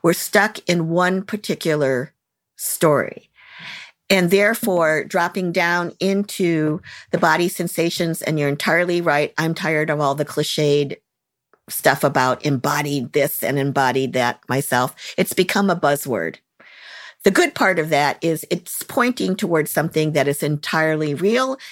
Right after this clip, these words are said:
it's entirely necessary and valid, which is to be in touch with our body sensations, where we are in space, where our center of gravity is, so that we can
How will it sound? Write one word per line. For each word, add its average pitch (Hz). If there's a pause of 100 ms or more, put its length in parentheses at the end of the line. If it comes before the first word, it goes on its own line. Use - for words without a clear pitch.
(160)
it's 165
entirely 147
necessary 165
and 143
valid, 135 (420)
which -
is 156 (340)
to 156
be 180
in 160
touch -
with 180
our 147
body 143
sensations, 147
where 147
we 147
are 135 (400)
in 147
space, 190
where 127
our 117
center 151
of 127
gravity 165
is, 226
so -
that 123
we 151
can 143